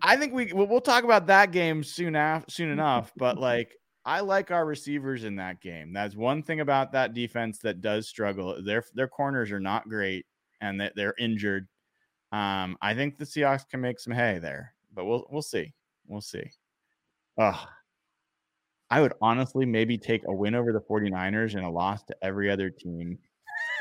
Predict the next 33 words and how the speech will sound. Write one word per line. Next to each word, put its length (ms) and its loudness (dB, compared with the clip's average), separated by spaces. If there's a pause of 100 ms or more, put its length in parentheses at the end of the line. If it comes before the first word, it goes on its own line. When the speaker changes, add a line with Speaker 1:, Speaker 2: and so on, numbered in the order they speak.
(300)
Speaker 1:
Like, 240 8 (300)
if 100 8
I 160 12
could 160 6
have, 160 8
like, 320 8 (800)
I 140 2
might 340 8
take 320 0
that. 240 -2
I 140 0
don't 180 -6
know. 240 -12 (1300)
<sighs> 400 2 (420)
Yes. 460 -8 (100)
All 140 12
right. 240 10 (260)
Um, 560 10 (680)
thanks, 340 4 (140)
everybody, 440 8
for 140 0
joining. 360 2
Thanks 200 0
for 80 -6
staying 420 2
late. 500 2
Uh, 280 2
Nathan 300 0
Ernst, 320 0
at 200 4
Nathan 320 -2
E 80 -2
eleven. 540 2